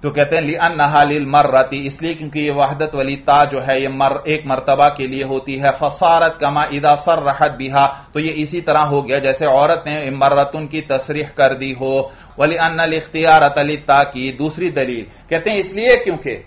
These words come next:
कि भाई ये जो मस्तर है माकबल कलाम की ताकीद के लिए आता है, तो अगर औरत सिर्फ "इख्तरतु" कहती, तो उस सूरत में भी बिल इत्तेफाक तीन तलाकों ने होना था। तो अगर "इख्तरतु इख्तियारतन" मस्तर के साथ उसमें ताकीद भी पैदा कर दें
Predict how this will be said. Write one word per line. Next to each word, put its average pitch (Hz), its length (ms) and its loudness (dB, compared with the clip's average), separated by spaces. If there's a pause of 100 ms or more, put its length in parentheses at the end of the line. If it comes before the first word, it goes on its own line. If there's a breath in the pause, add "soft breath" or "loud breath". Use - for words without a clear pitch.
(260)
कि 165 80 -4
भाई 202 180 4
ये 254 180 -2
जो 214 100 2
मस्तर 185 500 0
है 262 220 0
माकबल 190 500 2
कलाम 175 460 2
की 247 140 -6
ताकीद 220 640 -2
के 233 180 -4
लिए 214 160 -2
आता 151 380 4
है, 110 300 -8 (300 soft breath)
तो 190 60 -2
अगर 214 300 4
औरत 208 400 6
सिर्फ 262 420 0
"इख्तरतु" 226 600 0
कहती, 233 440 0
तो 175 100 -6
उस 190 220 -2
सूरत 196 300 2
में 208 120 -6
भी 220 80 -4
बिल 196 220 0
इत्तेफाक 180 580 0
तीन 220 180 -4
तलाकों 175 500 2
ने 170 100 -4
होना 143 320 -2
था। - 500 0
तो 151 60 -2
अगर 175 320 2
"इख्तरतु 247 580 2
इख्तियारतन" 190 840 4
मस्तर 190 340 2
के 208 180 -4
साथ 185 260 4
उसमें 180 340 -8
ताकीद 170 500 0
भी 285 120 -6
पैदा 233 280 4
कर 185 240 2
दें 151 180 -4